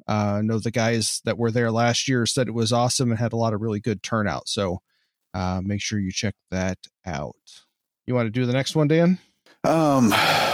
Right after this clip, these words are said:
Speaker 2: well, that depends. Is it Blade Show West?
Speaker 1: It is.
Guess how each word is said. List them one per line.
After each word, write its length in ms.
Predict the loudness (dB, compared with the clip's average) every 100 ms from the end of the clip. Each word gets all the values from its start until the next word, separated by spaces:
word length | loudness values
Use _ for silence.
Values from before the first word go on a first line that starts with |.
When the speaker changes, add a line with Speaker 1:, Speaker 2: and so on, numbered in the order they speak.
| -2
Speaker 2:
well, 220 | 0 2 4
that 160 | 2
depends. 420 | 0 4 6 4
Is 140 | 2 0
it 180 | 0 2
Blade 260 | 2 2
Show 220 | 2 4
West? 460 | 6 4 2 -2 -8 -18 _ _
Speaker 1:
It 140 | -2 0
is. 380 | 0 -2 -8